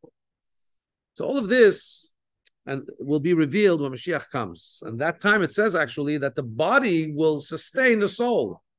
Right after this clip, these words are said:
Right now our soul sustains our body. But what we're talking about is that we uncover, what's gonna be unleashed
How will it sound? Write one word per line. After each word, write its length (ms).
Right 160
now 140
our 80
soul 220
sustains 360
our 80
body. 320
But 160
what 220
we're 80
talking 340
about 220
is 220
that 180
we 200
uncover, 600
what's 200
gonna 120
be 100
unleashed 600